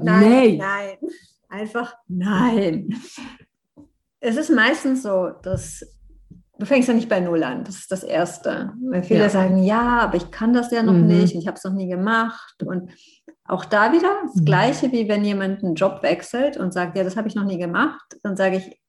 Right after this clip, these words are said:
Speaker 1: „Setz dich hin, schreib auf, alles, was du gemacht hast, was für diesen Job relevant ist.“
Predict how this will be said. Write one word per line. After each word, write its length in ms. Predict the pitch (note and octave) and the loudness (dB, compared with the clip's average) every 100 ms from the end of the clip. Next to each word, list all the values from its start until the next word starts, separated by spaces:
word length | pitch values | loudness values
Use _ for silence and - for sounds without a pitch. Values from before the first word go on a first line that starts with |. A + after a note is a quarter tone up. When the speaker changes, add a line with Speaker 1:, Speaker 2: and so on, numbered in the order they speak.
| _ - | _ -6
Speaker 1:
„Setz 280 | G#3+ G3 | -4 -2
dich 140 | F#3 F3+ | -4 0
hin, 240 | A3 D4+ | 2 2
schreib 360 | - G3 F#3+ - | 2 0 0 -2
auf, 400 | - C4+ D#4 - | 0 0 -2 -6
alles, 260 | - B3 C4 | -6 -4 -4
was 120 | A3+ | -6
du 100 | F#3+ | -6
gemacht 320 | F#3 F#3+ A3 | -6 -6 -6
hast, 180 | A#3 A3+ | -10 -8
was 140 | G3 F#3+ | -10 -6
für 120 | G#3+ | -6
diesen 260 | F#3 F#3 F#3 | -6 -6 -8
Job 200 | F3+ F3 | -8 -6
relevant 500 | E3+ D#3 D#3 D#3+ D#3+ | -4 -2 -2 -4 -6
ist.“ 340 | E3+ - - | -12 -14 -20